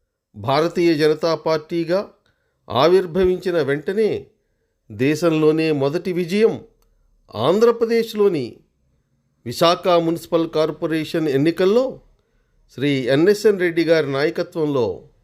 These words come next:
పంతొమ్మిది వందల ఎనభై ఒకటిలో ఘన విజయం సాధించి, మన రాష్ట్రంలో కమలం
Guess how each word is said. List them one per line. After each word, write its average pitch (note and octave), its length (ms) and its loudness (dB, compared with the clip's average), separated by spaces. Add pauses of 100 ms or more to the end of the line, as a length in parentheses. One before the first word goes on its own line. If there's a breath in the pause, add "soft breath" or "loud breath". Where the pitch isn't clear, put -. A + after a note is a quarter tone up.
(640)
పంతొమ్మిది D#3 480 2
వందల D3+ 120 6
ఎనభై D3+ 400 0
ఒకటిలో E3 580 -6 (680)
ఘన D3 240 2
విజయం G3 460 2
సాధించి, E3+ 720 -6 (640)
మన C#3 240 2
రాష్ట్రంలో D3+ 720 0
కమలం D3+ 600 0